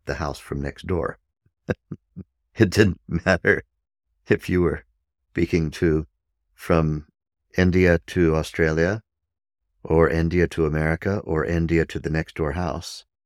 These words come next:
The same amount of shouting had to be done. <laughs> Well, this particular phone was at least a reliable connection with somebody in Maharishi's family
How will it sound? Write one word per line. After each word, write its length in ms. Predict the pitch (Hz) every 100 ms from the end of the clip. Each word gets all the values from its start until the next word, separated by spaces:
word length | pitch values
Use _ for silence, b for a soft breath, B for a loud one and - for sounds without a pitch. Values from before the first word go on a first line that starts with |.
| _ _
The 80 | -
same 220 | - 92
amount 260 | 82 78 76
of 80 | 76
shouting 360 | 80 76 76
had 180 | 73 67
to 80 | 67
be 100 | 80
done. 280 | 87 64 - _ _ _ -
<laughs> 100 | - _ _ _ _ _ _ _ _ _ _
Well, 120 | - 98
this 140 | 92
particular 540 | - 101 101 - 92
phone 380 | 85 - 78 76
was 160 | 76 73
at 100 | 76
least 240 | 85 -
a 40 | 78
reliable 680 | 76 73 76 78 78 69 _ _ _ _ _
connection 680 | - 82 85 - - 69 80 _ _ _ _ _ -
with 160 | 87 -
somebody 480 | - 85 82 78
in 120 | 76 73
Maharishi's 920 | 73 76 76 - 73 67 - - - _ -
family 500 | 85 80 76 64